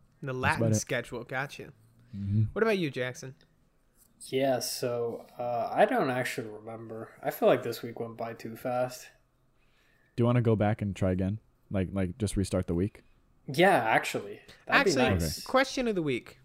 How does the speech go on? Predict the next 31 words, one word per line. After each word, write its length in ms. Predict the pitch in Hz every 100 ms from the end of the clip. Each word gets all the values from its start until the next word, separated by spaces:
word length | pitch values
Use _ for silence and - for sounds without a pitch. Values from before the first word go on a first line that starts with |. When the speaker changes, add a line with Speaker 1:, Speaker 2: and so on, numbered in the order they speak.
| _ _ _ -
Speaker 1:
If 220 | 196 208
you 140 | 208
had 360 | 175 170 160 147
the 100 | 143
ability 420 | 135 147 143 135
to 80 | 123
time 260 | 131 117
travel, 420 | 113 110 104 113 - - - -
where 180 | 147 165
would 120 | 147
you 60 | 139
go 160 | 127
and 100 | 113
why? 180 | 92 92 - - _ _ - _ _ _ -
Speaker 3:
I 80 | 143
would 200 | 185 170
skip 300 | - 165 160
all 320 | 123 131 147
of 80 | 131
my 160 | 123 120
tests 720 | - 110 82 - - - -
because 440 | - 117 131 117 120
I 180 | 123 135
don't 440 | 139 - 147 143 -
care 320 | - 147 165
about, 520 | 139 131 127 - - - - - -
I 140 | 147
hate 240 | 143 208 -
taking 320 | 185 175 202
the 100 | 202
test. 400 | 214 220 139